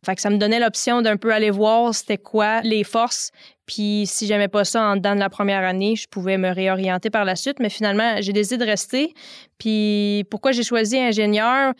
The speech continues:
Ben, un petit peu comme tout le monde, là, tu sais, j'imagine, là, je suis allée regarder les petites vidéos en ligne, là, euh, sur le site des forces.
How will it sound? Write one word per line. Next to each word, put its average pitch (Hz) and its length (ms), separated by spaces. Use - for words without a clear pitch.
Ben, 233 320
un 226 160
petit - 160
peu 277 140
comme 247 200
tout 247 140
le 233 60
monde, 254 280
là, 277 100
tu 254 140
sais, 226 80
j'imagine, 208 420
là, 247 60
je 226 60
suis 226 60
allée 208 140
regarder 202 360
les 208 160
petites 202 240
vidéos 208 420
en 214 160
ligne, 208 340
là, 202 100
euh, 175 440
sur 190 220
le 190 80
site 202 200
des 196 160
forces. 254 460